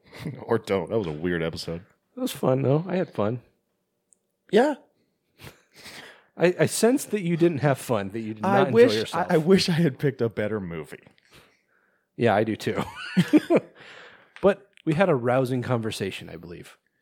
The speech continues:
Speaker 1: Yeah, it was, uh, it was one of our deeper conversations for sure.
Speaker 2: It's just out of character for us.
Speaker 1: Yeah. We actually, like, talked about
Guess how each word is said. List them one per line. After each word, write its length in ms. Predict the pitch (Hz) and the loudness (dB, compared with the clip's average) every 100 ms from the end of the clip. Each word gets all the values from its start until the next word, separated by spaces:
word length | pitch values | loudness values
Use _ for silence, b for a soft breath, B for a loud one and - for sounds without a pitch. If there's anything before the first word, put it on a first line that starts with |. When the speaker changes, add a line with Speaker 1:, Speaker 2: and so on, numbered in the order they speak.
| _ _ _ | _ _ _
Speaker 1:
Yeah, 260 | - 208 113 | 0 2 2
it 180 | 123 | 0
was, 200 | 151 156 156 | 0 0 -2
uh, 100 | - | 0
it 80 | 139 | 2
was 200 | 151 147 | 2 0
one 240 | 127 135 | -2 0
of 80 | 185 | 2
our 140 | 190 147 | 0 -2
deeper 380 | - 160 170 | -4 -2 -2
conversations 720 | 143 151 143 131 135 151 104 92 | 0 0 0 0 -2 -2 -4 -4
for 120 | 107 | -6
sure. 440 | 101 127 135 82 - _ _ _ _ | -2 0 0 -2 -8 _ _ _ _
Speaker 2:
It's 80 | - | -10
just 160 | 120 107 | -8 -2
out 160 | 101 | -2
of 80 | 92 | -2
character 380 | - 95 87 90 | -4 -6 -6 -12
for 160 | - 90 | -10 -8
us. 300 | 104 - - - | -6 -8 -6 2
Speaker 1:
Yeah. 340 | 202 - 65 - _ | 4 2 -4 -10 _
We 180 | 123 151 | -2 0
actually, 240 | 202 190 160 | 0 0 2
like, 220 | 127 107 | 2 0
talked 280 | 98 117 123 | -2 0 0
about 380 | 113 107 - | 0 0 -2